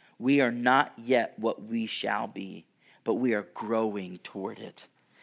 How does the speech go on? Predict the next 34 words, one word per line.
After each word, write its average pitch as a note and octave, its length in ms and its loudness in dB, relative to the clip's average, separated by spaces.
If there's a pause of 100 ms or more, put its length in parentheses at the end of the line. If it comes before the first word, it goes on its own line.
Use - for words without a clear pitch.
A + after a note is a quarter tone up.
(140)
And G#2+ 100 -4
the A2+ 60 0
process D#3 600 2
is A#2+ 140 -4
not A#2 240 0
yet A#2 240 -2
finished, G2 480 -12 (400)
but A2+ 240 -4
it D#3 300 -2
is C#3+ 180 2
going A#2+ 500 -2
on. G2+ 420 -6 (360)
And A2 160 -6
this D3 220 4
is C#3 120 -2
not C3 220 -4
the B2 180 -6
end, F#2+ 300 -6
but G2+ 140 -2
it's G2+ 180 -8
the G2 140 -10
road. F#2+ 380 -10 (1000)
And G#2+ 380 -12
all D3 560 6 (640)
does A2 200 0
not A#2+ 280 -2
yet B2 220 0
gleam A2+ 300 -4
in A2 100 -6
glory, F#2 460 -12 (580)
but G#2+ 220 -6
all A2+ 320 0
is G#2+ 160 -10
being F#2+ 480 -12